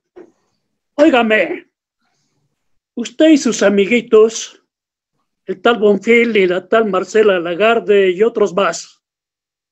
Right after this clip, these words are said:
dicen que yo soy un tipo oficialista. Incluso me llaman vendido". Y le voy a decir,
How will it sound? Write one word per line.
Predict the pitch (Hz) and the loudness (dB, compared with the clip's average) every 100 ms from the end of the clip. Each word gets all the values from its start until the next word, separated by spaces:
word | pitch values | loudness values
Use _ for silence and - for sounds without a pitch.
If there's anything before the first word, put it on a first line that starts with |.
| _ _ _ _ _ _ _ _ | _ _ _ _ _ _ _ _
dicen | 214 240 240 - | -8 -2 -2 -2
que | 196 | -2
yo | 185 214 | 0 0
soy | 214 220 - | 2 0 -2
un | 214 208 | -8 -6
tipo | 220 220 214 214 - | -6 0 0 0 -2
oficialista. | 196 - 190 - 190 240 - 240 214 - _ _ _ _ _ _ _ _ _ _ _ | -10 -8 -10 -4 -4 -2 -4 -2 -2 -4 _ _ _ _ _ _ _ _ _ _ _
Incluso | 185 180 220 269 233 | -16 -12 -2 -2 0
me | 196 | 0
llaman | 208 226 208 220 _ | 0 0 -4 -8 _
vendido". | - 185 190 269 220 - _ _ _ _ _ _ _ _ _ _ _ _ _ _ _ _ _ _ _ _ _ _ _ _ _ | -4 -2 0 2 0 -4 _ _ _ _ _ _ _ _ _ _ _ _ _ _ _ _ _ _ _ _ _ _ _ _ _
Y | 190 | -2
le | 226 | 0
voy | 302 311 | 2 4
a | |
decir, | 294 214 202 247 226 - | 4 2 2 0 0 -2